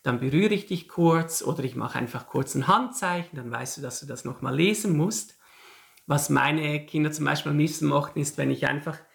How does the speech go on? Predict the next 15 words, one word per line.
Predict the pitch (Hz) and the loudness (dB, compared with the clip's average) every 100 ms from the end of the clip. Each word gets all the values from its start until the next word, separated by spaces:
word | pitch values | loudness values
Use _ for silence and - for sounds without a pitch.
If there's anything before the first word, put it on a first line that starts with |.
| _ _ - | _ _ -8
mit | 135 | -4
dem | 139 131 | -2 -2
Finger | - 147 131 | 2 2 2
mitfahre | 156 - - - 160 160 165 170 | 2 0 -2 -2 0 2 2 0
und | 147 139 | -2 0
wenn | 131 | -2
ich | 131 - | -2 -4
stehen | - 151 185 180 | 0 4 4 2
bleibe, | 151 143 147 143 | 0 -2 -2 -4
dann | 139 123 | -6 -4
wissen | 143 147 151 | -4 -4 -4
sie, | 147 139 - | -4 -6 -6
aha, | 117 139 - - - _ | -2 -2 -2 -12 -20 _
dieses | 143 143 123 135 | -2 0 -2 2
Wort, | 127 143 151 - | 4 4 0 -8